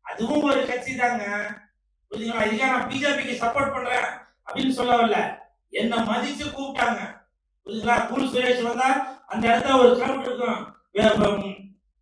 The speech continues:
எந்த வேட்பாளருக்கு அவர் ஓட்டு கேட்டு வர்றாரோ அந்த வேட்பாளர் ஜெயிப்பாரு அப்படின்னு சொல்லி அவங்களுக்கு தெரிஞ்சிருக்கு.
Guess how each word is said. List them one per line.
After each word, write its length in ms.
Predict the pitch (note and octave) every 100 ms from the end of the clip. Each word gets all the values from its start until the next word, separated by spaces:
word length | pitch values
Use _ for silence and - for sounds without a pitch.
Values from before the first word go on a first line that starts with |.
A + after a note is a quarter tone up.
| _ _
எந்த 260 | - A3+ B3+
வேட்பாளருக்கு 1040 | A#3 B3+ C4 C4 B3 A3+ A3+ G#3+ - - -
அவர் 220 | G#3 G#3+
ஓட்டு 320 | A3+ - -
கேட்டு 320 | B3 A#3+ A#3
வர்றாரோ 580 | A#3 A#3 A#3+ B3+ - - -
அந்த 200 | G3+ G#3
வேட்பாளர் 500 | B3 - B3+ B3+ B3
ஜெயிப்பாரு 580 | B3 B3 A#3+ A#3+ A3+ -
அப்படின்னு 260 | - A#3+
சொல்லி 160 | A3+ A#3+
அவங்களுக்கு 460 | A#3 A3+ A3 -
தெரிஞ்சிருக்கு. 600 | - B3+ C4 - G#3 -